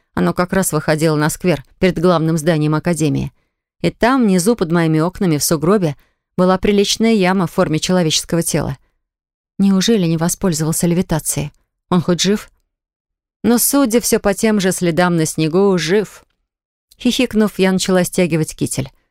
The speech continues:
Чтобы выспаться, есть еще целых полтора часа. Надеюсь, что новой встречи с ониксовым драконом не случится.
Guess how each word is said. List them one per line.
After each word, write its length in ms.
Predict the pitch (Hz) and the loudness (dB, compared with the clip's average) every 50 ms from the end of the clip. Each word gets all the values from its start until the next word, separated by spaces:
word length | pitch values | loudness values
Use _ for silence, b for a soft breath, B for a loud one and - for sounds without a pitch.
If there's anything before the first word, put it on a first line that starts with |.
| _ _ _ _ - | _ _ _ _ -14
Чтобы 320 | - - 185 156 165 175 | -8 -4 -2 0 0 0
выспаться, 480 | 165 185 - - - 165 - - - 170 | 0 0 -2 -4 -4 -6 -4 -2 0 0
есть 220 | 175 170 - - | 0 0 0 -2
еще 200 | 175 - - 160 | -2 -2 -2 -2
целых 360 | - - - 226 226 202 - | -2 -2 -2 0 0 -2 -2
полтора 360 | - 156 143 - 151 143 156 156 | -4 -6 -4 -4 -4 -4 -4 -4
часа. 380 | - - - - - 147 147 - _ _ _ _ _ | -4 -4 -4 -4 -4 -6 -8 -10 _ _ _ _ _
Надеюсь, 400 | - 180 180 151 180 185 185 175 | 0 0 0 2 2 2 2 2
что 180 | - - - 185 | 0 0 0 0
новой 260 | 185 185 185 180 175 | 2 2 2 2 0
встречи 360 | 160 - - 196 214 - 196 | -2 -2 0 0 0 0 0
с 120 | 180 - - | -2 -2 -2
ониксовым 580 | 170 165 151 - - - 156 151 160 151 135 - _ - | -2 -2 -2 -4 -4 -4 -2 -2 -2 -2 -4 -6 _ 0
драконом 540 | 175 175 180 170 - - 156 143 139 151 | 0 2 2 0 -2 -2 -2 0 0 0
не 80 | 165 175 | 0 0
случится. 600 | - - 202 - - - 135 - - - 139 - | 0 -2 -2 -2 -2 -4 -6 -6 -6 -8 -8 -10